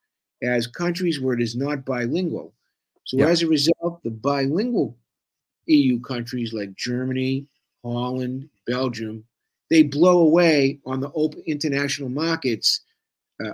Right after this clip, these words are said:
Speaker 1: all the different trades. So I, my, my thing was, that's what I would do. I, I just wrote, you know, wrote a whimsical chapter, but I really meant it. A couple of months later, my phone w-, rang at the law office, and my secretary said,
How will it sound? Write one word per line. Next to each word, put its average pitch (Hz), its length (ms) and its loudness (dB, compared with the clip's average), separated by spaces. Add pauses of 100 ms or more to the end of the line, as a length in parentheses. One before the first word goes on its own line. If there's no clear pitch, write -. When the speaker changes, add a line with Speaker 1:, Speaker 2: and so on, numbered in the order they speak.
Speaker 1:
all 139 200 0
the 127 100 0
different 117 340 -4
trades. 95 400 -6
So 147 120 0
I, 208 100 2 (120)
my, 185 300 0
my 226 160 -2
thing 202 280 -4
was, 135 280 0 (440)
that's 185 180 0
what 156 100 2
I 143 80 4
would 120 160 0
do. 104 220 -6 (100)
I, 156 60 -2
I 190 200 2
just 196 160 -4
wrote, 247 160 -2
you 240 80 -4
know, 202 80 0
wrote 220 200 2
a 185 40 4
whimsical 165 420 0
chapter, 139 460 0
but 147 160 0
I 214 40 4
really 233 240 2
meant 185 280 2
it. - 120 -8 (600)
A 254 40 0
couple 269 140 -2
of 226 80 0
months 196 200 2
later, 196 240 4
my 143 140 0
phone 175 420 0
w-, 139 120 -2 (100)
rang 123 220 0
at 120 80 -4
the 123 60 -6
law 139 260 2
office, 104 500 -4
and 104 240 -8 (100)
my 107 80 -14
secretary 117 600 -4
said, 104 300 -8